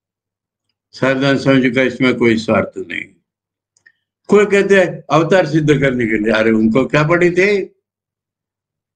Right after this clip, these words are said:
इसलिए लोक कल्याण साधन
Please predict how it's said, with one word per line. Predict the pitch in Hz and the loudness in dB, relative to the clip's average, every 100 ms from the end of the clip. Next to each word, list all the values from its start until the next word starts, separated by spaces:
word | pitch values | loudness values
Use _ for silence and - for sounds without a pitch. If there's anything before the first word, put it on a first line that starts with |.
| _ _ _ _ _ _ _ _ _ _ - | _ _ _ _ _ _ _ _ _ _ 0
इसलिए | 117 113 113 110 113 143 180 180 175 _ _ _ _ - | 0 0 0 0 2 0 0 -4 -8 _ _ _ _ 0
लोक | 120 160 185 185 170 160 - | 2 4 2 0 -2 -2 -2
कल्याण | 139 135 143 143 143 143 151 151 | 0 2 2 0 0 -2 0 -2
साधन | - 120 113 110 107 143 143 | 0 0 0 0 0 0 0